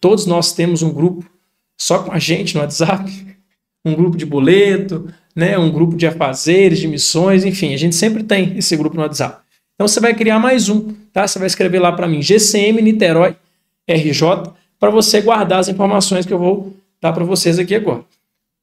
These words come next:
A primeira delas é duzentos e nove vagas mais cadastro de reserva.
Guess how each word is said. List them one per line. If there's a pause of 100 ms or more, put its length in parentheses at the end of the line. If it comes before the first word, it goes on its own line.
(140)
A
primeira
delas
é
duzentos
e
nove
vagas
mais
cadastro
de
reserva.